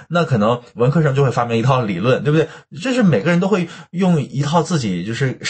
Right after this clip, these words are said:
更擅长的，就是所谓的路径依赖。你过往，呃，擅长用什么方法来，来，来解释，来，来工作，你以后就还会很依赖这个办法。就是我们的人，人都很难跳出自己的思维框架，就是，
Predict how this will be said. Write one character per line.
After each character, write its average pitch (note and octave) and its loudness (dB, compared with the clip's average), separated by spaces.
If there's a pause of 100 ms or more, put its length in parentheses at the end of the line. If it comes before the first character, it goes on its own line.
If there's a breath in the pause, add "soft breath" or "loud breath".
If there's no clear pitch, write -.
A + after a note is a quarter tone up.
更 G3+ 2
擅 E3+ 0
长 F#2+ -4
的， A2 2
就 C3+ -2
是 C3 -2
所 - -4
谓 A2 4
的 A#2 2
路 E3 2
径 C3+ 2
依 A2+ -4
赖。 B2+ -2 (100)
你 A#2+ -4
过 G#3 2
往， D#2 -2 (260 loud breath)
呃， F#2 0
擅 D3 -2
长 G2+ -6
用 A#2+ 0
什 G#2 -4
么 F#2+ 0
方 A2 -2
法 F#2+ -4
来， C#2+ -2
来， F#2+ -2
来 F#2+ -4
解 - -8
释， F2 -6
来， F#2+ -4
来 G#2 -4
工 A#2 -2
作， A2+ 0 (180 loud breath)
你 C#3 0
以 A#2 0
后 A2+ 0
就 A2 2
还 G2+ -2
会 C3+ 0
很 F#2+ -6
依 B2 0
赖 C#3+ 0
这 G2 -6
个 F2+ -4
办 F2 -2
法。 A2 -6
就 A2 -8
是 B2 0
我 F#2+ -2
们 G2 -2
的 A#2 2
人， A#2+ 0 (360 loud breath)
人 A2 0
都 F3+ 2
很 F2+ -6
难 E2+ -4
跳 C#3+ -2
出 A2 -6
自 A#2 -6
己 F#2 -6
的 D2 -6
思 - -8
维 F#2 -2
框 E2 -6
架， F2+ -6
就 A2+ -14
是， A2 -6